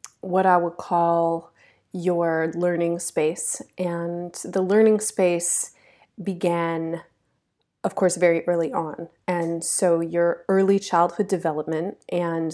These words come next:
the processes of entrainment and socialization that you went through as a young person,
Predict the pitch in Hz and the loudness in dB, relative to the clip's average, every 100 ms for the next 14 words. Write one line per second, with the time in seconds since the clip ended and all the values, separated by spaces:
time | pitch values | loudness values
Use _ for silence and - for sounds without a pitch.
0 | - 165 160 156 156 - - 196 190 185 | -2 0 0 -2 -4 -8 0 0 2 0
1 | 185 180 175 - - 170 165 156 170 160 | 0 -4 -4 -6 -6 -4 -4 -6 -10 -10
2 | - 180 180 170 170 156 170 165 - 147 | -2 -2 0 0 -2 -4 -6 -6 -4 -4
3 | 151 165 165 175 170 170 175 175 165 160 | -2 -4 -4 -2 -2 -2 -4 -6 -4 -6
4 | - - 185 196 180 175 180 180 180 - | -6 -2 -2 0 -2 -2 -4 -4 -6 -6
5 | 190 - 190 185 | -8 -4 -4 -4